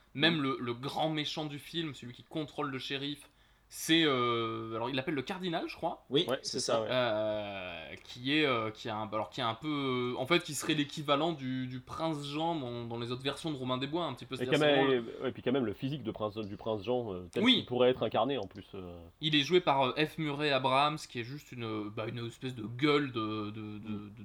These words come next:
Speaker 1: d'acteur de ciné, quoi. Avec, euh, il a la peau grêlée un peu, il a un gros nez, enfin, il, vraiment, il en, il en impose. Euh, tu, tu le mets pas dans, euh, dans la peau d'un jeune premier, quoi.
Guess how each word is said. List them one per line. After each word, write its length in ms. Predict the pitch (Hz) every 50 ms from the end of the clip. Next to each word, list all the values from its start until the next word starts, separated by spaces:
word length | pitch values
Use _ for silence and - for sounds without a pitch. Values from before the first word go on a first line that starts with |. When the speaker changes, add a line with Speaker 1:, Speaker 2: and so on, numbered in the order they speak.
| 104
Speaker 1:
d'acteur 440 | 104 - - - - - 147 135 123
de 80 | 110 107
ciné, 400 | - - - 139 165 190 196 180
quoi. 180 | - 131 117
Avec, 280 | 110 107 110 110 - 117
euh, 120 | 104 98 - - - - - - -
il 100 | 110 113
a 40 | 117
la 120 | 110 107
peau 140 | - 123 127
grêlée 480 | 127 135 123 117 113 123 139 143 143
un 120 | 139 123 110
peu, 180 | - 131 139
il 80 | 135 123
a 100 | - -
un 60 | 117
gros 260 | 110 110 113 127 135 135
nez, 220 | 139 143 147 139 -
enfin, 120 | 117 110
il, 260 | 117 117 110 110 113 107
vraiment, 300 | 113 123 139 151 165 160
il 140 | 143 127
en, 120 | 120 113 101
il 120 | 120 123 131
en 100 | 131 135
impose. 400 | 139 139 135 - 151 151 151 135 131
Euh, 300 | 120 101 98 101 104 107 - - _ _ _ - - - - _ _ _ _ _ _ _ _ _ _ _ -
tu, 160 | - - 113 113
tu 120 | - 135
le 80 | 127 120
mets 140 | 127 127 127
pas 160 | - 160 156
dans, 200 | 147 143 131 120 123
euh, 100 | 120 117
dans 120 | 117 120
la 100 | 120 120 117
peau 120 | - 156
d'un 120 | 143 131
jeune 200 | 120 120 131 127
premier, 280 | - - 135 143 180 226
quoi. 240 | - 214 - -